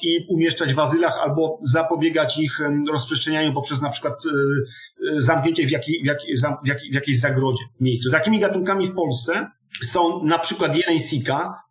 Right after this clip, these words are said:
wschodnioazjatycki, a-, azjatycki jeleń, który wraz z Polską występuje tylko w dwóch miejscach, nad Zalewem Wiślanym i w okolicach Pszczyny, gdzie te populacje są cały czas, o, o ponad stu lat, są izolowane i nie rozprzestrzeniają się.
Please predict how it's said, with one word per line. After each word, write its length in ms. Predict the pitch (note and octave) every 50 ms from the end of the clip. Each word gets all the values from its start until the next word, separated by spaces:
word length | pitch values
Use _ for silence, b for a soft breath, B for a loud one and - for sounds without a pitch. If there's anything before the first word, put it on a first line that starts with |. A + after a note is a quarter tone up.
| _ - C#3
wschodnioazjatycki, 920 | A2+ - - E3+ D#3+ E3 E3+ D#3+ D3 D#3 D3+ - D#3+ D#3+ C3 - - D3 D3
a-, 180 | D#3 D3+ D#3 -
azjatycki 520 | D#3 C3+ D3+ D#3 D#3 F3 D#3+ - - D3
jeleń, 220 | D#3 D#3+ D#3 D3 B2+
który 420 | - - D#3 D3+ D3+ D3 D3 C#3 - -
wraz 160 | - F#3+ -
z 80 | -
Polską 320 | - F3 F3 F3 - F3+ E3
występuje 420 | D#3 C3+ - D#3+ - E3 E3+ D#3
tylko 240 | - - F3+ F#3 D#3
w 40 | C3
dwóch 220 | B2+ D#3+ C#3 C3+
miejscach, 520 | C#3 C3+ B2 A#2 - - F3 G#3+ - - b b b b b
nad 260 | D#3 C#3 C#3+ C#3+ C3+ C#3+
Zalewem 320 | D3+ D#3+ E3 D#3+ D#3+ D3+
Wiślanym 340 | C#3 C3 - D#3 D#3 D#3 D3+
i 60 | C3+
w 40 | C3+
okolicach 420 | C3+ - D3 C#3 C#3 - C#3 A#2+
Pszczyny, 500 | - - - - C3 A#2+ B2 C#3 E3+ G3 F#3+ F#3+ -
gdzie 120 | C#3 D#3+
te 80 | - F#3+
populacje 460 | F#3+ F3 F#3 F#3+ F#3 G3 G3 F#3+ F#3+
są 160 | F#3+ F3+ E3
cały 280 | - - F3+ F3+ F3+ F3+
czas, 140 | F3 E3+
o, 140 | - C#3 C#3
o 140 | - E3 -
ponad 240 | - G3 F#3 F3 F3+
stu 200 | - - - E3+
lat, 280 | D#3 C#3 A#2+ A#2+ - -
są 120 | D#3+ E3 E3
izolowane 720 | F#3 D3+ D3+ F#3 F3 E3+ E3 D3+ F3+ F#3 F#3 F#3 F3+ F3
i 420 | F3+ F3 D#3+ D#3 D#3+ D#3+ D#3+ - - _ _ -
nie 120 | D#3 E3+
rozprzestrzeniają 840 | E3+ E3+ - - - E3+ D#3+ - - E3 D#3 D3+ C#3 B2+ B2 A#2+ A#2+
się. 300 | A#2+ A#2 D3 F3 A#3